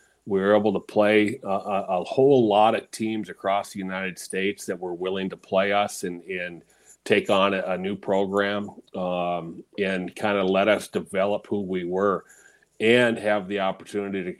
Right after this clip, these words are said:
to play Minot and Jamestown and get some of those top end Division One games, uh, to be able to compete against those teams and, and find out, you know, really where we were and where we stood. Um,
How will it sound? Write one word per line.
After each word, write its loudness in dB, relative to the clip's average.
to -10
play -2
Minot -2
and -10
Jamestown -4
and -16
get -4
some -4
of -4
those -6
top -2
end -2
Division -6
One -16
games, -12
uh, 2
to 2
be 2
able 2
to 0
compete -2
against -2
those -4
teams -6
and, -8
and -6
find -2
out, 2
you -4
know, -4
really 0
where 0
we 0
were 2
and 0
where -2
we -6
stood. 2
Um, 2